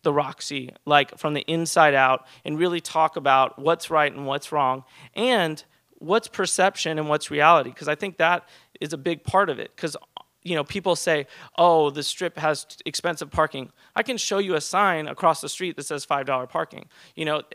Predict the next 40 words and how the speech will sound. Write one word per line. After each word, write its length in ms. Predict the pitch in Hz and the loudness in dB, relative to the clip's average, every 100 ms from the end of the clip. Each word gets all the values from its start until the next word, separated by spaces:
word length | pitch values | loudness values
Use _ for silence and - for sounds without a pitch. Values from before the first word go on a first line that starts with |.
| - | -16
people 260 | - 196 180 | -10 -4 -2
say, 220 | - 160 | 0 0
"Oh, 240 | - 170 | 4 4
the 100 | 160 | 2
drinks 320 | 151 160 160 147 | -2 -6 -4 -4
are 80 | |
too 180 | - 165 | -4 -4
much." 280 | 160 156 - _ _ | -2 -2 -4 _ _
I 120 | 180 | -2
can 180 | 190 214 | -2 -4
show 300 | - - 180 | -6 -2 0
you 240 | 208 151 | 0 -4
that 160 | 147 147 | -6 -6
the 80 | 147 | -6
drinks 340 | 151 170 160 | -6 -8 -8
cost 320 | - 151 147 | 0 0 0
the 80 | 135 | -4
same 500 | 131 190 196 151 143 - - - | -6 -4 -2 -4 -6 -12 -14 -4
as 320 | 147 147 135 | 0 0 -2
the 100 | 160 | -10
club 440 | - 143 139 135 _ _ | -4 0 0 0 _ _
in 140 | 139 143 | -12 -6
Silver 360 | - 220 151 | 0 0 0
Lake. 220 | 131 123 _ - | -6 -8 _ 2
But 340 | 233 147 - - - - | 4 2 -2 -20 -20 -14
because 360 | 175 185 156 | -6 -4 -2
we 100 | 170 | -4
weren't 220 | 202 190 | -4 -4
telling 320 | - 175 175 165 | -4 -2 -2 0
our 140 | 160 | 0
own 160 | 156 143 | 0 -2
story 580 | - 202 226 143 139 135 - | -2 6 6 6 0 -6 -12
and 80 | - | -6
we 120 | 165 | -2
were 100 | 160 | 0
letting 300 | 156 165 156 | 2 2 2
other 220 | 151 170 | 0 0
people 340 | 160 170 151 143 | 0 -8 -8 -8
do 200 | 156 226 | -6 0
that, 420 | 170 143 139 - | 4 6 4 -4